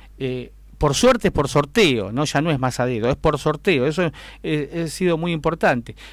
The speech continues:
pero quisiéramos que toda la educación funcione como funcionan estos colegios que están ligados o dependen directamente de la universidad. Ahora bien, si estos son colegios estatales,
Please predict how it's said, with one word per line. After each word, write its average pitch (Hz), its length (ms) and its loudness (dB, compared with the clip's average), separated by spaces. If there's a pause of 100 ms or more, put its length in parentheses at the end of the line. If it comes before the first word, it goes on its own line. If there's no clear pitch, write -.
(100)
pero 151 180 0
quisiéramos 175 520 -4
que 147 160 -8
toda 220 340 -4
la 147 80 -2
educación 135 680 -6 (320)
funcione 156 600 -4
como 131 260 -4
funcionan 170 680 -4 (340)
estos 165 300 -2
colegios 160 420 -2
que 139 120 -6
están 202 360 0 (260)
ligados 190 760 0
o 143 100 0
dependen 156 480 2
directamente 151 580 -2
de 135 60 -2
la 127 100 -2
universidad. 123 540 -6
Ahora 262 260 4
bien, 170 320 0 (640)
si - 220 -4
estos 254 220 0
son 233 160 0
colegios 202 440 0
estatales, 135 840 0